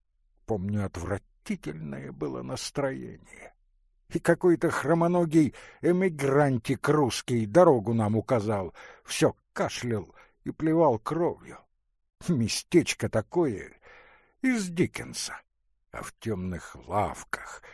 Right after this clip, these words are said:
за зелёными шторками с бахромой,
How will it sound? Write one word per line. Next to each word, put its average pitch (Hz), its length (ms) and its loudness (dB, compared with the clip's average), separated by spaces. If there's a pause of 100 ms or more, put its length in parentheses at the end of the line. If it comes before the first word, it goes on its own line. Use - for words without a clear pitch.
(280)
за 90 240 -4
зелёными 117 560 2
шторками 110 840 0
с 85 140 -10
бахромой, 117 880 -6